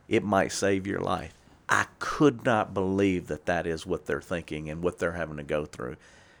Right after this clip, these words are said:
And it broke my heart. I'm going that that's, that's a real conversation happening in N F L locker rooms and in college locker rooms to go, it's a, it's a step. And then he went the next level and said, "If I go out into public,"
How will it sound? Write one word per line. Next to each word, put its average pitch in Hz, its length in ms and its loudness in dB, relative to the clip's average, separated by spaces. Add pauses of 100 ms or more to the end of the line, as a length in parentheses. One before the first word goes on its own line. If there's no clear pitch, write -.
And 92 100 -2
it 76 100 -2
broke 95 220 6
my 90 100 0
heart. 139 240 6
I'm 95 120 0
going 95 220 2
that - 160 -4
that's, - 480 4 (600)
that's 165 220 8
a 107 120 8
real 143 420 10
conversation 151 800 4
happening 104 440 4
in 90 80 -2
N 113 140 2
F 104 160 2
L 107 120 6
locker 98 320 4
rooms 87 440 -2 (400)
and 92 160 0
in 90 100 0
college 107 380 6
locker 98 280 6
rooms 87 220 -2
to 95 80 -4
go, 87 340 2 (400)
it's 110 180 2
a, 101 240 6
it's - 160 -2
a - 60 -4
step. - 280 6
And 95 140 2
then 160 80 4
he 196 80 4
went 131 160 2
the 90 80 2
next 110 380 0
level 92 340 0
and 95 140 -6
said, 92 400 4 (1400)
"If 104 180 2
I 143 120 8
go 151 260 8
out 147 140 8
into 117 240 0
public," 104 560 2